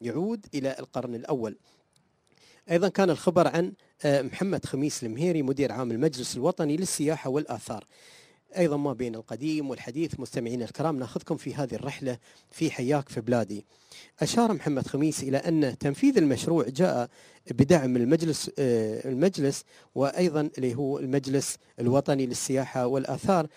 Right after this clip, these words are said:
أيضًا تنسيق مع دائرة الآثار والتراث في إمارة أم القيوين، وشارك في المشروع عدد من أعضاء الفريق الوطني والتنقيب الأثري، إضافة إلى بعض المختصين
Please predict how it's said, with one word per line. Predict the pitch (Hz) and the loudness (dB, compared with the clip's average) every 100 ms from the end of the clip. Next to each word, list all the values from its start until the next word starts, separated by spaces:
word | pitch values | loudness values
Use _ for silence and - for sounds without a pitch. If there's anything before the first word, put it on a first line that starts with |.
| - _ _ - | -20 _ _ -4
أيضًا | 139 147 | -2 -2
تنسيق | - 160 - 254 - | 2 2 2 -2 -2
مع | 120 | -2
دائرة | 120 143 156 139 | -2 -2 -2 -4
الآثار | 147 127 139 135 | -6 -6 -2 0
والتراث | 127 - 135 135 - | 0 -2 -2 -2 -2
في | 143 123 | -6 -4
إمارة | 127 123 - | -4 -4 -6
أم | 135 | -6
القيوين، | 123 117 131 190 226 - - - - | -4 0 4 4 2 -2 -20 -18 -4
وشارك | 123 120 - 170 180 131 117 | -2 -2 -2 -2 -2 -4 -8
في | - | -4
المشروع | 151 135 107 - 139 131 110 | -4 -2 -4 -4 -2 0 -2
عدد | 147 143 107 | -2 -2 -2
من | 127 135 | -2 -4
أعضاء | 117 110 143 120 | -6 -4 -4 -4
الفريق | 110 123 151 151 | -8 -6 -6 -4
الوطني | 113 139 160 160 165 196 - - _ - | -2 -2 0 0 2 0 -4 -20 _ -4
والتنقيب | 135 127 - 147 - 123 - 143 131 | 0 0 -2 -8 -6 -6 -4 -6 -4
الأثري، | 113 - 139 147 135 147 | -6 -8 -6 -4 -2 -4
إضافة | 127 175 202 135 | -2 0 0 -4
إلى | 120 135 127 117 | -4 -2 -2 -2
بعض | 151 175 156 | -2 -2 -4
المختصين | 117 - 120 - 139 131 | -6 -6 -8 -4 -2 -2